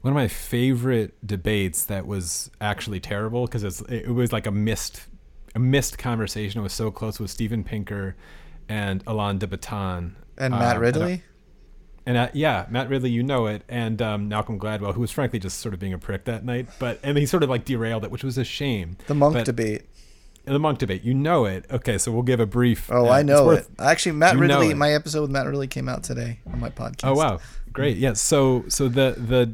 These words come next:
Speaker 1: it was Oxford style debating, and the motion that night was "Humanity's best days are ahead of us."
Speaker 2: Yep.
Speaker 1: Ridley and Pinker predictably took the side for the motion, and de Botton and Gladwell were against the motion. And de Botton and, and Pinker in particular, I wish could do it again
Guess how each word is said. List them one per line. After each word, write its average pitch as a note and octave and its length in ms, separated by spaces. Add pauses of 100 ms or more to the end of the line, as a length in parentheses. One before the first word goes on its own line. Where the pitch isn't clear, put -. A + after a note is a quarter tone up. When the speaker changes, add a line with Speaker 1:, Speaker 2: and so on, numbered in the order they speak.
Speaker 1:
it B2+ 100
was A#2 100
Oxford C#3+ 340
style C3 240
debating, A2 440
and G#2 100
the G2+ 40
motion A#2 340
that A2 100
night G#2+ 220
was G#2+ 140
"Humanity's A2 520
best G2+ 260
days G#2 220
are G2 100
ahead G2 240
of G2 120
us." G2 360 (100)
Speaker 2:
Yep. B2 160 (600)
Speaker 1:
Ridley A#2+ 460
and G#2 100
Pinker F3 440
predictably G#2+ 680
took - 180
the G#2 80
side F#2+ 280
for D3+ 180
the C#3 100
motion, B2+ 480
and G#2 180
de A2 100
Botton G#2 380
and G2 120
Gladwell G#2 380
were G2+ 100
against B2 340
the B2 80
motion. A2 480
And A#2+ 200
de G3 100
Botton C#3 460
and, A2 360
and G2+ 400
Pinker A#2 300
in - 140
particular, G#2 680
I G2+ 140
wish G#2 340
could A2 160
do G#2 200
it F#2+ 80
again F#2+ 400